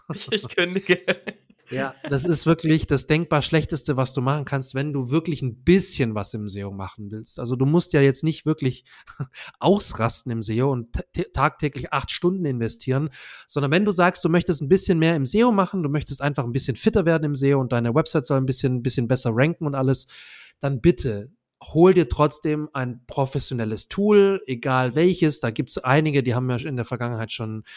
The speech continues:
Speaker 1: schon genannt. Auch in der letzten Folge haben wir schon viele genannt. Ähm, so, so Suite-, Suiten, äh, die das auch können. Und es gibt aber auch einzelne Tools, die etwas günstiger sind. Aber bitte, das ist wirklich meine dringende Bitte. Wenn du richtig Keyword-Recherche machen möchtest und Keyword-Analyse betreiben möchtest, dann hol dir bitte ein,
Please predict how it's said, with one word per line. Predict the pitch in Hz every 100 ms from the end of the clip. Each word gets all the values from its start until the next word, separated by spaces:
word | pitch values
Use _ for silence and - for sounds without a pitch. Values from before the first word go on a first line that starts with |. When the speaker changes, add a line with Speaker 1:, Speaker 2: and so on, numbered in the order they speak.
| -
Speaker 1:
schon | - 104
genannt. | 113 143 143
Auch |
in | 113
der | 110
letzten | 117 131 -
Folge | 131 127 127 123
haben | 120
wir | 117
schon | 120
viele | - 123 120
genannt. | 110 123 131 131 - - - - 113
Ähm, | 110 113 117 117
so, | 131 139 110
so | 131
Suite-, | - 147 156 - - -
Suiten, | - 156 180 - 165 165
äh, | 151 127
die | 127
das | 123 120
auch | 110 -
können. | 175 165 156
Und | 120
es | 110
gibt | - 117
aber | 107 104
auch | -
einzelne | 143 160 139
Tools, | 131 131 127
die | -
etwas | 104 107 -
günstiger | 156 151 - 123
sind. | 113 113 - - -
Aber | 131 127 120
bitte, | 160 - 110
das | - 110
ist | - -
wirklich | 156 - 156 -
meine | 123 123
dringende | - 147 143 123
Bitte. | 151 123 110
Wenn | 175
du | 165
richtig | 156 156 147
Keyword-Recherche | - 165 156 135 - 131 -
machen | 117 151 156 117
möchtest | 107 - - - _ _ _
und | 117 -
Keyword-Analyse | 175 165 151 123 117 113 113
betreiben | 110 - 131 123
möchtest, | 104 - -
dann | 107 95
hol | 147
dir | 135 113
bitte | 131 147 113
ein, | 113